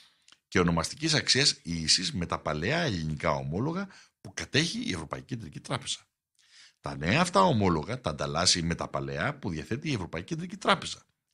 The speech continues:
Έτσι, η Ελλάδα δεν χρειάζεται να δανειστεί ούτε ένα ευρώ για να αποπληρώσει αυτό το χρέος της στην Ευρωπαϊκή Κεντρική Τράπεζα, το οποίο ουσιαστικά κουρεύεται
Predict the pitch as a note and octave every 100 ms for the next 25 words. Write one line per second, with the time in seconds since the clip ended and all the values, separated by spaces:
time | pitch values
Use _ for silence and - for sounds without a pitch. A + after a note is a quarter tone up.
0 | - D2+ C#2+ - G2+ - - - E2 E2+
1 | F#2+ E2 F2+ E3+ F3 E3 A2+ F2+ E2+ D#2
2 | C#2+ - G#2+ C3 - - F2 F2 G2+ F3+
3 | G3+ A2+ E2+ F2 E2 D#2+ C#2+ D2 D2+ D2+
4 | D#2+ C2 B1+ B1+ C2 C2 C2 - F3 -
5 | _ _ _ - E2 E2 C#2+ D#2 D2+ C#2+
6 | C2+ C2 C#2 C2 B2 E3+ - _ - F2
7 | C3+ E3 - G#2+ - B2+ - D#2+ D2 C#2
8 | C2+ C#2 - F3